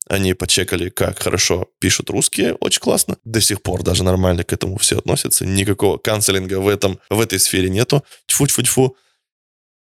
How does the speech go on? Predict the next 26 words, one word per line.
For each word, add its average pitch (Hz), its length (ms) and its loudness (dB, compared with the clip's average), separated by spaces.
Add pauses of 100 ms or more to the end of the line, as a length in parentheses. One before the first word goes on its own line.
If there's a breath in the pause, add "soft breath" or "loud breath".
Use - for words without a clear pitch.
Но 135 340 2
для 113 240 0
русскоязычной 120 920 0 (100)
аудитории 143 640 2
ВКонтакте 135 1080 -2
я 104 240 2
делаю 98 300 2
вот 95 160 -4
такие - 280 0
прикольчики, - 720 0 (220)
ремиксы, 117 520 0
если 110 280 -2
получается 98 600 0
у 85 40 -2
кого-то 87 260 0
взять 85 220 0
дорожки, 87 520 2
русскоязычные 92 1000 0
вот 87 220 -2
эти - 180 -2
истории 92 400 2
с 92 80 -2
бутлегами, 117 720 -2
а, 95 400 2
бутлеги 101 500 -2
на 92 460 2